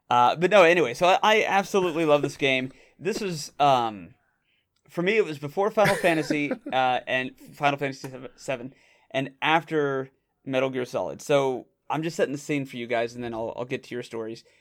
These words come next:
Speaker 1: 'cause I wanna hear them. But I had come away from all of the, the, at the time, gorgeous graphics of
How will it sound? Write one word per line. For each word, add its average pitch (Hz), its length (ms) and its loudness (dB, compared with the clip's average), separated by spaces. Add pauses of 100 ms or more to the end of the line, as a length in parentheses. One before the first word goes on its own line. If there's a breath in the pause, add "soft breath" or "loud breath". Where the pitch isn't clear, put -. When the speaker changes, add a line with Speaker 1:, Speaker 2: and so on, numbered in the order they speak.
(180 soft breath)
Speaker 1:
'cause - 80 -16
I 147 40 2
wanna 147 200 2
hear 143 180 0
them. 117 220 -6 (380 soft breath)
But 135 320 6
I 135 140 0
had 135 200 -2
come 220 160 -6
away 160 280 4
from 139 420 -4
all 175 200 2
of 202 120 -2
the, 147 340 4
the, 120 460 -4 (320)
at 147 140 -2
the 160 40 -14
time, 147 380 0 (100)
gorgeous 185 400 2
graphics 135 400 2
of 127 220 -14